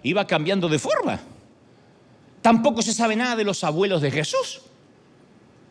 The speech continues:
Que la Biblia no los mencione no significa que no tenía, que María no tenía padres, que José no tenía padres.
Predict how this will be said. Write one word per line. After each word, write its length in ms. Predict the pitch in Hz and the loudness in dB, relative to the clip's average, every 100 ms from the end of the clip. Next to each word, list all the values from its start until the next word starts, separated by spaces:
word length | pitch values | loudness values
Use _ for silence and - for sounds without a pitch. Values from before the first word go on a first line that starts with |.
| - | -8
Que 140 | 147 131 | 0 2
la 120 | 135 | 2
Biblia 260 | 175 202 | 2 0
no 100 | 175 | 0
los 140 | 180 151 | 0 2
mencione 420 | 143 139 262 311 | 2 2 0 0
no 120 | 180 | -2
significa 400 | - 139 123 151 | -2 -2 0 0
que 120 | 131 | 0
no 160 | 120 123 | 0 0
tenía, 480 | 139 415 427 139 117 - - - - - - - | 0 0 0 -4 -6 -14 -20 -20 -20 -20 -20 -4
que 140 | 147 | 0
María 260 | 131 135 147 | 2 2 2
no 100 | 139 | 0
tenía 360 | 127 127 117 | 0 0 0
padres, 340 | - 330 277 160 | 0 0 0 -2
que 120 | 135 | -4
José 380 | - 127 - 151 | -4 -4 0 2
no 120 | 131 | 2
tenía 280 | 117 117 113 | 2 2 2
padres. 580 | 190 330 156 101 - | 0 0 -2 -4 -6